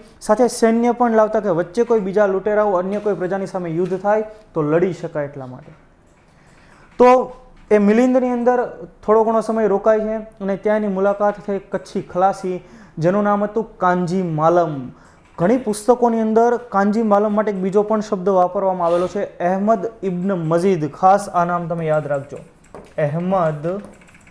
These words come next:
ઇબ્ન મજીદ. ઘણા ઇતિહાસકારો એવું માને છે કે આ અહેમદ ઇબ્ન મજીદ એ જ કાંજી માલમ. જ્યારે, અ, સરકારની કેટલીક પુસ્તકોની અંદર અથવા તો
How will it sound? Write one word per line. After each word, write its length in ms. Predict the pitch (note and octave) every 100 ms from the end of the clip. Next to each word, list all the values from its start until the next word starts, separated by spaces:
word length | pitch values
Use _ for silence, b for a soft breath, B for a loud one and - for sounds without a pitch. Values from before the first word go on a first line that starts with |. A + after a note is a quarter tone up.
| - - - - - -
ઇબ્ન 360 | F#3+ F#3 G#3+ G3+ E3+ G3 G3+ - - - - - -
મજીદ. 580 | D#3+ D#3 E3 D#3+ F#3+ D#3+ C3 - b b b E3+
ઘણા 260 | F#3 C4
ઇતિહાસકારો 680 | A#3+ A3 A#3+ B3 B3 A#3+ A#3
એવું 260 | A3+ B3+ A3
માને 240 | G3+ G3+
છે 260 | G3+ F#3+ G3 B B -
કે 60 |
આ 220 | G3 E3+ E3
અહેમદ 440 | F3 G#3+ A#3+ F#3+
ઇબ્ન 280 | G3+ F#3+ A3
મજીદ 440 | G3+ F3+ F#3 A3+ F#3
એ 280 | - G#3
જ 140 | G#3 G3+
કાંજી 320 | F#3+ F#3 F#3
માલમ. 380 | E3+ D#3+ F3+ G#3 B B _
જ્યારે, 160 | F#3+ G#3
અ, 420 | - E3+ E3 - -
સરકારની 500 | E3+ F#3+ A3+ A#3 A#3+
કેટલીક 360 | G#3+ A3+ A3
પુસ્તકોની 540 | G#3 G3+ - A#3 A3 G#3
અંદર 160 | G3
અથવા 160 | F#3 G#3+
તો 200 | G#3+